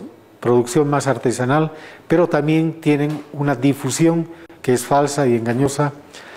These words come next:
Y si es además un medicamento, debe ser sancionado y castigado. No solo debe haber el decomiso, sino que está atentando con la salud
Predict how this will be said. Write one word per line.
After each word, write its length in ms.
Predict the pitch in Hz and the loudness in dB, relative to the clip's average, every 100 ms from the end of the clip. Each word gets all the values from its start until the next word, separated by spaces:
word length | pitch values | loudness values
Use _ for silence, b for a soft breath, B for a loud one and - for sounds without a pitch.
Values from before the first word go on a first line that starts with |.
| B B - | B B -2
Y 100 | 143 | 0
si 720 | 123 160 175 185 160 - - - | 2 4 4 2 -2 -8 -18 0
es 320 | 170 180 180 | 4 4 4
además 840 | 165 156 175 180 - - - - - B B - | 2 2 2 0 -4 -10 -12 -18 -20 B B -6
un 140 | 131 151 | -2 2
medicamento, 960 | 156 160 170 175 180 170 180 170 - B B B B B B - - - - - - | 2 2 0 0 -2 0 0 0 -2 B B B B B B -20 -20 -20 -20 -20 -4
debe 280 | 117 151 143 | 2 4 4
ser 440 | 147 151 151 147 - - - | 4 2 2 -4 -12 -20 -16
sancionado 720 | - 127 117 131 135 131 123 | -8 -6 -2 0 2 4 2
y 40 | |
castigado. 540 | 120 113 - 120 113 90 - B B B | 0 -4 0 0 0 -4 -14 B B B
No 200 | 139 180 | 0 2
solo 280 | 190 196 185 | 2 2 4
debe 180 | 170 165 | 4 4
haber 220 | 156 165 | 4 2
el 140 | 151 123 | 2 0
decomiso, 580 | 127 131 165 - 98 82 - B B - | -2 0 -2 -4 -10 -18 -20 B B -10
sino 360 | - 135 156 | -2 0 2
que 520 | 156 131 127 - - - | 2 2 2 -2 -14 -10
está 440 | 139 - 160 170 | -8 0 2 4
atentando 800 | 160 160 131 123 147 151 147 143 | 2 -2 -4 -2 0 0 0 0
con 180 | 147 127 | -2 -4
la 80 | 123 | -2
salud 420 | - 131 160 160 | 0 2 4 2